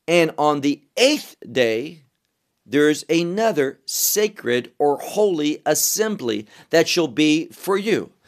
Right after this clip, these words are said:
Now, this eighth day, it's called the eighth day. And the sages would say this, Not because it's the eighth day of the Feast of Tabernacles, we've just been told it's seven days. And, and the first day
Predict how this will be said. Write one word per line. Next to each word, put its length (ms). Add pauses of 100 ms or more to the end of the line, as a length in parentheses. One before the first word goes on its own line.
(240)
Now, 180
this 380
eighth 380
day, 340
it's 100
called 380
the 200
eighth 320
day. 380 (640)
And 300
the 140
sages 520
would 140
say 180
this, 460 (380)
Not 360
because 640
it's 220
the 280
eighth 300
day 240
of 60
the 100
Feast 320
of 120
Tabernacles, 680
we've 180
just 240
been 160
told 420
it's 200
seven 380
days. 580 (760)
And, 340
and 180
the 80
first 480
day 400